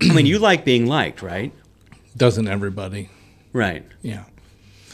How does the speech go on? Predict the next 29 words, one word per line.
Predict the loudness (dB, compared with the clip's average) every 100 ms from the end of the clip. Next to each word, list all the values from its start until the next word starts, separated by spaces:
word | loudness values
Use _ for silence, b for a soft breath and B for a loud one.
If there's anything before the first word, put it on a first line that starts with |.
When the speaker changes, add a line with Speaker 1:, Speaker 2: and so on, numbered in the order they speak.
| B B
Speaker 2:
But, | 2 4 2 -2
I | -4
mean, | -2 -2 -2
there's | -2 -2
a | -2
way | -2
to | -2
market, | -2 -2 -2 -4 -8 -8
you | -8
know, | -2
there's | 0 0
a | -2
way | -2 -2
you | -2
can | -2
make | -4 -6
it | -10
about | -12 -14 -16
you. | -12 -12 -12 -18 -20 _ -14
There's | -10 -8
a | -8
way | -10
you | -10
can | -10 -10
make | -10 -10
it | -14
about | -16 -18
the | -20
work. | -20 -20 _